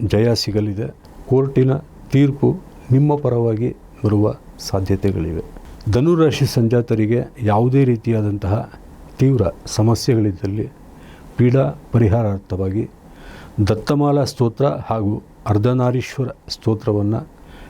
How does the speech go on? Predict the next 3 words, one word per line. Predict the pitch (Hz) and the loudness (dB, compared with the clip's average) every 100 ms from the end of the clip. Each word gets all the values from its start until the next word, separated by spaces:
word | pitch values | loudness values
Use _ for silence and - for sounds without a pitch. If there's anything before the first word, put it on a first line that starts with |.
| - | -8
ಶ್ರದ್ಧಾಭಕ್ತಿಯಿಂದ | - 117 131 160 127 110 127 113 98 104 - - - - | -4 0 2 2 2 0 2 2 2 -2 -8 -14 -20 -4
ಪ್ರತಿನಿತ್ಯವೂ | 104 - 127 113 123 120 151 - - - - - - - - - | -2 2 2 2 0 0 -2 -6 -20 -20 -20 -20 -20 -20 -8 -2
ಪಠಿಸಿ | 107 120 - | 0 2 2